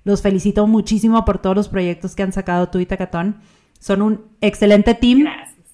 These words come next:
Speaker 1: y estoy segura que vienen muchas, muchas cosas más muy buenas para los dos.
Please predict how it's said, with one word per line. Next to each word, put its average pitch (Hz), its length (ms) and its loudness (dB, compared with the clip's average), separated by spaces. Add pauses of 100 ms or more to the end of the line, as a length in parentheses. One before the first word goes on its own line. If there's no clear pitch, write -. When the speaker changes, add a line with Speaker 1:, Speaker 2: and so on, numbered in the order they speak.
Speaker 1:
y 196 140 0
estoy 190 240 0
segura 202 320 2
que 196 240 0
vienen 180 420 0
muchas, 208 340 2
muchas 202 300 -2
cosas 175 220 -4
más - 360 -10 (140)
muy 185 200 2
buenas 160 300 -4
para 160 180 -8
los 147 180 -10
dos. - 320 -18